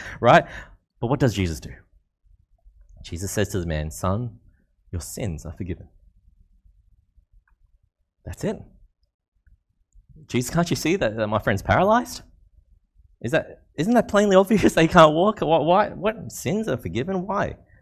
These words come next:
Why, why?" A-, and there's a group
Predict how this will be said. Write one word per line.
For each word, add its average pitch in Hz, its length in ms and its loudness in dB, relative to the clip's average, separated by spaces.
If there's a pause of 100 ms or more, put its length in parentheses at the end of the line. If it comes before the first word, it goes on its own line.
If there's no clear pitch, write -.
(160)
Why, 175 400 -4
why?" 139 480 -6 (2000)
A-, 147 60 -2
and 160 280 2
there's 160 120 0
a 143 40 -2
group 175 380 0